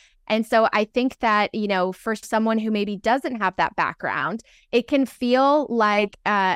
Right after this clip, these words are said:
like there are a lot of hurdles and there are a lot of walls up. But I wanna encourage people that it's a lot easier to understand than, than it may look. The space is very, very welcoming. And I think we need to be better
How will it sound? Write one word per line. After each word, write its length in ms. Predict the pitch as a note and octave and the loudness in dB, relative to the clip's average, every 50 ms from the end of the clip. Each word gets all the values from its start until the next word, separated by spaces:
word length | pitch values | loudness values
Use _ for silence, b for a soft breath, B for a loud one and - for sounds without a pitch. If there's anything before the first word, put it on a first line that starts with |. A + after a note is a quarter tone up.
| - - - | -2 -4 -4
like 360 | G3 G#3+ G#3 G3+ G3 - _ | -2 0 0 0 0 -2 _
there 140 | - G#3+ G#3 | 0 2 2
are 140 | G3+ F#3 G3+ | 2 0 -2
a 80 | G3+ | 0
lot 160 | G3 G3 F#3+ | 0 0 0
of 100 | F#3+ F3+ _ - | 0 -2 _ -4
hurdles 380 | G3 F3+ F3 E3+ D#3 D#3+ F3+ F#3 | -4 -2 0 0 -2 -2 -2 -2
and 120 | F3 F3 | -4 -2
there 120 | F3 E3+ | -2 0
are 40 | E3+ | 0
a 60 | F3 | -2
lot 220 | F3 F3 F3 F3 - | 0 0 0 -2 -2
of 120 | E3 E3 | -4 -6
walls 440 | F#3 E3+ E3 D#3+ D#3 D3+ E3 F#3+ - - | -6 -4 -4 -2 -2 -4 -6 -6 -6 -4
up. 240 | D#3+ A2+ D#3 - _ _ | -4 -4 -4 -6 _ _
But 380 | - F#3+ B3+ B3 A#3+ G#3 F#3 - | -4 0 2 2 2 2 0 0
I 140 | - G#3 G#3 | 0 -2 0
wanna 240 | A3 B3 D4 E4 | 0 0 0 0
encourage 560 | D4+ A#3 G3+ - - - G3+ F#3+ F#3+ F#3 - - | 0 0 -4 -6 -4 -2 0 0 0 -2 -6 -8
people 320 | - F#3+ F3+ - F#3 F3 | -8 -6 -4 -2 -2 0
that 120 | F#3+ - | 0 0
it's 160 | - A3 G#3+ - | 0 0 0 0
a 100 | A3 G3 | 0 0
lot 320 | F#3 G3 G#3 A#3+ C4+ - _ | 2 2 2 2 2 0 _
easier 480 | - G#3+ G#3 F#3 F#3+ F3+ E3+ E3 E3 - | -4 -4 -4 -4 -4 -4 -2 -2 -4 -4
to 160 | - - G#3+ - | -6 -6 -4 -4
understand 680 | F#3+ F#3 F3+ F3+ - - - F#3+ F3+ F3 E3+ E3+ F3 F3 | -2 -2 -2 -4 -6 -6 -4 -4 -2 -2 -2 -2 -2 -2
than, 280 | F#3+ F3+ F3 F3 E3 - - | -2 -2 -2 -4 -8 -10 -14
than 220 | - E3+ F#3+ F#3 F3+ | -8 -4 -4 -2 -2
it 100 | F3+ - | -2 -2
may 160 | F#3 F3+ D#3+ | -4 -4 -2
look. 340 | F3+ E3+ B2+ C#3 - - B B B B B - | -2 -4 -4 -4 -6 -8 B B B B B -6
The 80 | G#3 G3 | -6 -4
space 320 | - - A3 A3 A3+ - | 0 2 2 2 2 2
is 160 | G#3+ G3+ F#3+ | 0 -2 -2
very, 340 | F#3+ F3+ G#3+ G#3 G#3 G#3 G#3+ | -2 -2 0 2 2 2 0
very 320 | G3 G3 G3 F#3+ F#3 F3+ | 0 2 0 0 0 0
welcoming. 880 | - - F3+ F3+ F3+ F3+ F#3 F#3 - F#3+ F3 D#3+ D#3 C#3 D3+ D#3+ D#3 F3 | -4 -4 0 2 2 2 2 0 -2 -4 -4 -2 -4 -4 -6 -6 -6 -6
And 160 | - - G3 | -4 -2 -2
I 80 | G3+ G#3 | -2 -2
think 220 | G3+ - B3+ - | -2 -4 -6 -4
we 100 | B3+ C#4 | -2 0
need 160 | B3 A3+ A3+ | 0 0 0
to 80 | A3 A3 | 0 -2
be 180 | F#3+ G3+ G3+ G#3 | -2 -4 -4 -4
better 380 | E3+ - F#3 F#3 F#3+ F#3 F3 | -2 0 0 0 0 0 -2